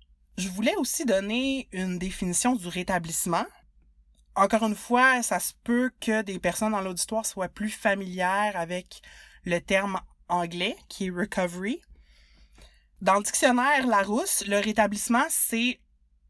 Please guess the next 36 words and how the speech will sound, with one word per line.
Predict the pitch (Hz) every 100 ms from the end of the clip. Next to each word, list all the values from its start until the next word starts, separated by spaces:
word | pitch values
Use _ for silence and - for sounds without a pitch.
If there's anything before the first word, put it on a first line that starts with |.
| _
simplement | - 220 214 208 262
le | 240
retour | 185 185 185 240 226
à |
la | 196 196
santé, | 185 165 - 139 -
hein. | 160
C'est | 185 190
pourquoi | 170 - 214
on | 170
souhaite | - 202 202
un | 165
prompt | 151 - 220 233
rétablissement | 220 185 170 160 - 170 165 226 _ _ _ _ _ -
quand | 196
quelqu'un | 185 175 214
tombe | 214 180 180
malade. | 170 151 175 285 180 147 - - _ _ _ _ _ _ _ _ -
Plus | 262 339
précisément, | - 262 - 220 226 269
dans | 294
le | 208
contexte | 214 214 247
de | 220
la | 196
dépendance, | 202 214 190 180 190 262 294 190
donc, | 208 240 240
le | 196
rétablissement, | 226 208 190 185 - 202 233
c'est | 269 - 214
le | 190
fait | 175 - 226 190
de | 180 190 196 - _
soigner | - - 202 180 185 190 262
sa | 269
dépendance, | 240 247 233 226 247 294